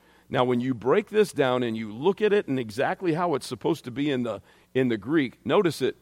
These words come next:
it says, "very much more better." Now, that doesn't really roll off the tongue, does it? But that's what it really looks like.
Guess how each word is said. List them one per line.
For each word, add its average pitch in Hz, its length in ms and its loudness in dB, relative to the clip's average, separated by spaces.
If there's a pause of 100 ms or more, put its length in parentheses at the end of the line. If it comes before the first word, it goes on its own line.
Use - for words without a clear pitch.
(120)
it 135 120 -2
says, 127 360 2 (380)
"very 170 460 2
much 156 520 0
more 156 380 4
better." 104 420 -2 (120)
Now, 139 300 -8 (120)
that 147 120 -6
doesn't 156 300 -4
really 127 240 0
roll 110 280 0
off 101 200 -4
the 82 80 -12
tongue, 76 380 -12
does 82 220 -14
it? - 100 -20 (560)
But 131 160 0
that's 180 260 0
what 240 160 6
it 160 120 2
really 165 420 2
looks 143 320 0
like. 87 360 -10